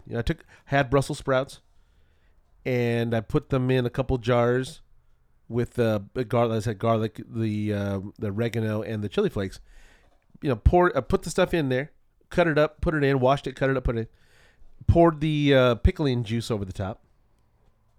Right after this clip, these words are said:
Put the top on, and that's it. Let it cool, stuck it in the fridge. They were amazing. They were so good. Better than any pickle I've ever, well, you know, let's see.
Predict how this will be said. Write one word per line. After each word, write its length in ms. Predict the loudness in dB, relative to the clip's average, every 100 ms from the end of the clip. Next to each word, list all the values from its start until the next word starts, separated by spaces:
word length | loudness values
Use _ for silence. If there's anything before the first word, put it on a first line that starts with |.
| _ _ _ _ -20 _ _
Put 100 | -8
the 80 | 0
top 280 | 2 2 2
on, 220 | 0 -2 -10 -20 -20 -20 _
and 340 | 0 4 4 2
that's 220 | 0 -2
it. 200 | -6 -8 _ _ _ _ _ _
Let 160 | 0 0
it 100 | 2
cool, 240 | -2 -2
stuck 180 | -2 -4
it 40 | -4
in 40 |
the 60 | -6
fridge. 340 | -6 -6 -10 -20 _ _ _ _ _ _ _ _ _ -4
They 140 | 0
were 280 | 4 2 0
amazing. 500 | -8 -4 -4 -4 -8 -14 _ _ _ _ _ _
They 120 | 0
were 100 | 2
so 280 | 2 6 6
good. 200 | 6 -6 -8 _ _ _ _ _ 4
Better 200 | 4 4
than 160 | 0
any 160 | 0 0
pickle 240 | -2 -2
I've 120 | 0
ever, 120 | -2 0
well, 220 | 2 2
you 100 | 0
know, 220 | -2 -4 -8 _ _ _ _ _ _ _ _ _ _ -18
let's 140 | -18
see. 280 | -10 -10